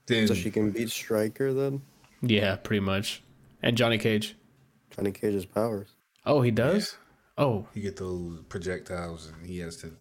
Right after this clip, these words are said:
Speaker 3: Oh, what the
Speaker 1: slide
Speaker 3: hell?
Speaker 1: and
Speaker 2: Fucking
Speaker 1: kick or
Speaker 2: big
Speaker 1: whatever.
Speaker 2: thing. Yeah.
Speaker 3: What the hell was I thinking? I thought Johnny Cage was just straight human. My fault.
Speaker 2: Oh, he's human. He just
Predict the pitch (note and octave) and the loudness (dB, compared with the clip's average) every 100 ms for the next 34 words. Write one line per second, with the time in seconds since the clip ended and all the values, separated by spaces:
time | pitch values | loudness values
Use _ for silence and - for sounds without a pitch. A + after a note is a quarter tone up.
0 | _ _ _ _ _ - - - - _ | _ _ _ _ _ -20 -20 -20 -20 _
1 | _ _ - A2 A2 G2+ G2+ A2+ G2 - | _ _ -4 0 4 4 6 2 -2 -2
2 | G#2+ - F#2+ F#2 G2+ G2+ G#2+ - - - | -4 -2 -4 -2 -2 -4 -6 -16 -20 -20
3 | - - F#2+ B2 C3 D3 D#3+ C3+ C3 D#3+ | -16 -8 -4 -2 -2 0 2 2 0 0
4 | F#3+ F#2+ G#2+ D3 C#3 B2 C3 A#2+ A2 A2 | 0 0 2 2 2 2 2 2 2 0
5 | - - A#2+ G#2 A#2 A2+ G2 A#2+ G2 G#2 | -2 -2 0 2 2 0 0 0 0 -2
6 | - _ _ _ - _ - _ - A2+ | -4 _ _ _ -20 _ -20 _ -2 0
7 | E2+ G#2 C#3+ A2+ G2+ C#3 _ - F2 F2+ | 0 -2 -2 -2 -6 -14 _ -12 -8 -8
8 | - | -10